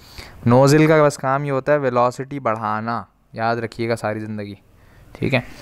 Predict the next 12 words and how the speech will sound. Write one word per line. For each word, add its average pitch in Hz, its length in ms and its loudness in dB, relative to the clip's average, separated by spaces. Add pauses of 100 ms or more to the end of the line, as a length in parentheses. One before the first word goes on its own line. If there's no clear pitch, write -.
(540)
खैर, 123 240 2 (160)
अब 123 100 -2
इसमें 147 240 0
पीछे 156 260 0
आपको 156 240 0
एक 151 120 -2
ये 147 100 -4
भी 156 100 -4
नज़र 151 240 -2
आ 139 100 2
रहा 139 100 0
है, 131 100 -14